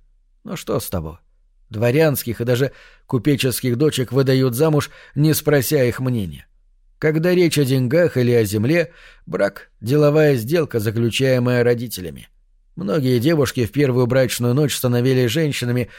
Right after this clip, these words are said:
стиснув зубы и молясь, чтобы это скорее кончилось. Если рассудить, слепой калеке пришлось не хуже, чем какой-нибудь принцессе. Впрочем, боль от огня не унять сознанием, что другие горят вместе с тобой.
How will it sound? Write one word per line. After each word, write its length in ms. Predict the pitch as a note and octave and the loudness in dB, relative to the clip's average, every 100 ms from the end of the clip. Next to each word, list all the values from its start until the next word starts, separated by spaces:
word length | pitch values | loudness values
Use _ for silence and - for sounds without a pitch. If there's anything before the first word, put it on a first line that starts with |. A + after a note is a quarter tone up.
| - | -20
стиснув 540 | - - C#3+ - C#3 B2 | -10 -4 -2 0 0 0
зубы 360 | C3+ D#3+ B2+ | 2 0 2
и 40 | B2+ | 2
молясь, 360 | B2+ C3 D3+ | 2 2 2
чтобы 280 | A2+ B2 B2 | 0 -2 -2
это 180 | B2 A#2+ | 0 0
скорее 420 | A2+ D3 C3+ B2 | -2 -2 0 0
кончилось. 640 | A2 A#2+ G#2 F2+ F2+ - - _ _ _ - | -2 -2 -4 -8 -12 -16 -18 _ _ _ -6
Если 300 | A2 G2+ B2 | -4 0 2
рассудить, 580 | A#2+ A#2 C3+ C3 D#3 - _ _ - | 2 0 -2 -4 -4 -8 _ _ -14
слепой 400 | - D#3 D#3 G3+ | -6 -4 -2 -4
калеке 440 | D#3+ E3 E3+ D#3 | 0 0 2 0
пришлось 460 | C#3+ D3 - D#3 C#3 | 0 0 0 -2 0
не 140 | E3 | 0
хуже, 360 | D#3+ E3+ F3 F#3+ | 0 0 0 0
чем 220 | - E3 | -2 -2
какой-нибудь 600 | C#3 C#3+ C#3+ C#3+ D3+ D3+ | -2 -2 0 0 0 -2
принцессе. 640 | - D3 A#2+ G2 G2 - - _ _ _ - | -4 -6 -6 -8 -10 -12 -18 _ _ _ -20
Впрочем, 560 | - - E3 D3+ C#3+ B2+ _ _ _ - | -16 -6 -2 0 -2 -4 _ _ _ -16
боль 300 | D#3+ F3+ C#3 | -6 -2 0
от 140 | A2 | 0
огня 340 | A#2+ A#2+ D#3 C#3+ | 0 0 0 0
не 120 | C3+ | 2
унять 340 | C#3+ D#3+ D#3 - | 2 2 0 -2
сознанием, 600 | A2+ G#2 A#2+ C#3+ A#2+ A2 | -2 0 0 0 -2 -4
что 200 | - C3 | -2 0
другие 420 | C3 C3+ C3+ A#2 | 0 0 0 0
горят 380 | A2+ C3 G#2+ - | 0 0 0 -2
вместе 440 | A#2 G2+ - - | -4 -4 -6 -10
с 100 | - | -10
тобой. 460 | - - - F#2 | -8 -8 -8 -12